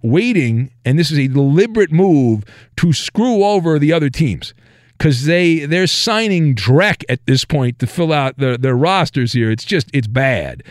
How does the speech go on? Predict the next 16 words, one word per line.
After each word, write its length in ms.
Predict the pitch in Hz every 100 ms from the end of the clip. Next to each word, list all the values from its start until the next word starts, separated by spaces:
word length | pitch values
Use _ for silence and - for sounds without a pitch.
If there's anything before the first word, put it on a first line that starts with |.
| - - -
It's 200 | 127 113
really 380 | 120 196 147
bad. 640 | 113 110 120 95 80 80 87 - - -
Uh, 240 | 98 98
the, 120 | 104 107
the, 160 | 113 117
the 100 | 127
players 440 | - 170 151 131
that 100 | 135
are 100 | 117
left 560 | 120 156 185 143 120 - -
are, 460 | 120 117 113 110 -
are 300 | - - 95
just 200 | 117 127
broken 640 | 104 107 143 175 - 151 127
down 640 | 131 127 123 110 107